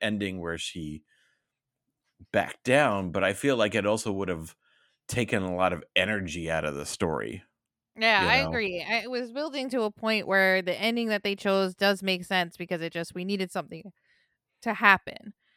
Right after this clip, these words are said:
Speaker 1: Mm-hmm.
Speaker 2: We needed something big to happen, uh,
Speaker 1: Maybe
Speaker 2: to
Speaker 1: they
Speaker 2: just,
Speaker 1: could
Speaker 2: like,
Speaker 1: have,
Speaker 2: boom.
Speaker 1: yeah. Maybe they could have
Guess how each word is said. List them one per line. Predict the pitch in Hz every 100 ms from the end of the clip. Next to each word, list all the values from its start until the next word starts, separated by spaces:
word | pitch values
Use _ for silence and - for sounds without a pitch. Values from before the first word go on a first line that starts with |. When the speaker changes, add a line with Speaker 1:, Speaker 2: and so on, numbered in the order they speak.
| _
Speaker 1:
Mm-hmm. | - - 80 76
Speaker 2:
We | 214
needed | 214 220 208
something | 202 190 180 165
big | 190 196 185
to |
happen, | 185 170 165 151 151 151 170 _ _ _ _ _ _ _ _ _ _ _ _ _ - -
uh, | 180
Speaker 1:
Maybe | 165 156 170
Speaker 2:
to |
Speaker 1:
they | 143 139
Speaker 2:
just, | 165
Speaker 1:
could | 135
Speaker 2:
like, | 117
Speaker 1:
have, | 110 - -
Speaker 2:
boom. | 202 160 151
Speaker 1:
yeah. | 101 90 80 80 _ _ _ _ _ _ _ -
Maybe | 110 143 151 143
they | 127 113
could | - 117
have | 110 101 98 -